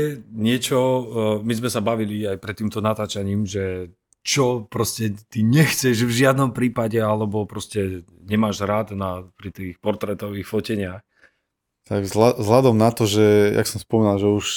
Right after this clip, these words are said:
Speaker 2: sa to snažím viesť takým tým štýlom, že kde ide na tých fotkách hlavne o tých dvoch ľudí, tak, e, nemám rád také tie,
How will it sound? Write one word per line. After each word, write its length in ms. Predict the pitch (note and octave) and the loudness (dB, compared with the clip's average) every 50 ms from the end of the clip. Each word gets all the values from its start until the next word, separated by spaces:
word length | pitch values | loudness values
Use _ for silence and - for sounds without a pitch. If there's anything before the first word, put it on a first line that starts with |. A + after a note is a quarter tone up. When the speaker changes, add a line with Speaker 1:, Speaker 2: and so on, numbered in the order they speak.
| - - | -6 -4
Speaker 2:
sa 120 | - A2+ | -2 -4
to 120 | G#2+ - A2 | -4 -2 -4
snažím 680 | - - - G#2+ G#2 G#2 G2+ G#2 G#2 G#2 G#2 G#2 G#2 G2 | -8 -6 -2 0 0 0 2 0 0 0 0 0 0 0
viesť 520 | F#2 G#2 G#2 G#2+ G2+ - - - - - _ | 2 2 2 2 2 0 -6 -14 -16 -10 _
takým 380 | - G#2 G2 - - G#2 G2+ | -2 -2 -2 -2 -2 -2 -2
tým 360 | F#2+ F#2 - G#2 G2+ G2+ G2+ F#2+ | -2 -2 -2 0 0 0 0 -2
štýlom, 460 | F2+ - - - G#2 G2+ G#2 G2+ G2 | -4 -4 -4 0 2 2 2 2 2
že 100 | F#2+ G2 | 0 -2
kde 200 | F#2 F#2+ G2 G2+ G2+ | -4 0 2 2 2
ide 240 | G2+ F#2+ G#2 G2+ G2+ G2+ G2 | 2 4 4 6 6 6 4
na 140 | F#2+ G2 G2+ | 2 0 -4
tých 160 | - G#2 - | -6 -8 -8
fotkách 300 | - G#2 G2 - - G2 | -6 -6 -4 -2 -2 0
hlavne 260 | F#2+ G2+ G#2 G2+ G2+ G2 | 2 2 2 2 2 0
o 100 | G2 F#2+ | -2 -4
tých 120 | G#2 G2 | -4 -6
dvoch 200 | G2 G#2 G#2 G2 F#2 | -2 0 0 0 0
ľudí, 460 | F2+ F2+ F2+ F2+ G2+ G#2+ A2+ G#2+ _ _ _ _ _ _ _ _ _ _ _ _ _ _ | -2 -6 -6 -4 -4 -6 -6 -6 _ _ _ _ _ _ _ _ _ _ _ _ _ _
tak, 680 | - F#2+ F#2 F#2 F2+ F2+ F2+ F2+ F2+ - - - - - | -2 0 2 2 4 2 2 0 -2 -4 -8 -18 -20 -18
e, 340 | A2 - - D#2 - - - _ _ _ _ _ _ _ _ _ _ _ _ _ _ _ - | -16 -14 -14 -14 -14 -16 -16 _ _ _ _ _ _ _ _ _ _ _ _ _ _ _ -2
nemám 300 | A2+ A#2 A#2 A#2 G#2 G2+ | 0 2 4 4 4 4
rád 240 | G2+ G#2 G#2 - - | 6 4 4 4 2
také 180 | G2 - - F#2+ | 0 0 -2 -4
tie, 300 | - - G2 G2 G2 | -4 0 2 4 4